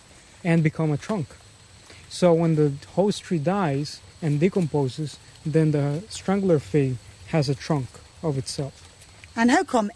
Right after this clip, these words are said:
Speaker 2: every tree in the rainforest isn't covered by a strangler fig?
Speaker 1: There's some trees that have ways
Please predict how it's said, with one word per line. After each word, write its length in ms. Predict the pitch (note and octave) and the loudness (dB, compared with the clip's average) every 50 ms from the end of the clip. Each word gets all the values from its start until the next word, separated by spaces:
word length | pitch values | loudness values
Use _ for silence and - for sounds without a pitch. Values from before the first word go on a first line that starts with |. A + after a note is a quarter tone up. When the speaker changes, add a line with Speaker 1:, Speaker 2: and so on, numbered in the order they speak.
| - - | -2 2
Speaker 2:
every 380 | A#3 C4 D#4+ E4 - B3 G#3 | 2 2 2 2 0 0 0
tree 380 | F3+ - - G3 F3+ F3 F3+ G3 | 0 0 0 2 2 2 2 0
in 120 | F#3 F3 | 0 2
the 60 | F3 F#3+ | 2 2
rainforest 880 | G3 F#3+ F#3 F3+ E3 - - F#3 F3 F3 F3+ F3 E3 - - - - - - - - - - | 2 2 2 0 -2 0 0 0 2 2 0 -4 -6 -10 -14 -16 -18 -20 -20 -20 -20 -4 -2
isn't 300 | B3 G#3+ - G#3 G3 - | 0 0 2 0 0 2
covered 320 | - G#3 G3 F3 F3 E3+ | 2 0 0 0 -2 -2
by 100 | - E3+ | 0 0
a 120 | E3+ F3 D#3+ | 0 -2 -2
strangler 440 | - - F#3+ F3+ F3 D#3+ E3+ E3 | -2 -2 0 0 0 0 -2 -4
fig? 360 | D3 - - F#3 E3+ E3 - - - - - - - - - - - - - - - - - - - | -6 -4 -2 -2 -2 -4 -6 -12 -20 -20 -20 -20 -20 -20 -20 -20 -20 -20 -20 -20 -20 -20 -18 -8 0
Speaker 1:
There's 380 | D#3+ E3 F#3 F#3+ F#3 F3+ D#3+ - | 4 4 6 6 6 4 2 0
some 460 | - - - - - G#3+ B3 B3+ A#3 | -4 -10 -8 -2 0 0 2 2 0
trees 320 | - - - G#3+ F3+ D#3+ | 0 0 2 4 4 6
that 120 | D3+ D3+ D3 | 6 4 2
have 300 | B2 D3 F3 E3 D3 C#3 C#3+ | 2 2 2 0 0 0 2
ways 540 | D3+ F3 G3 G3 F3+ D#3 C3+ A#2 - - | 4 4 6 6 6 6 4 2 -2 -8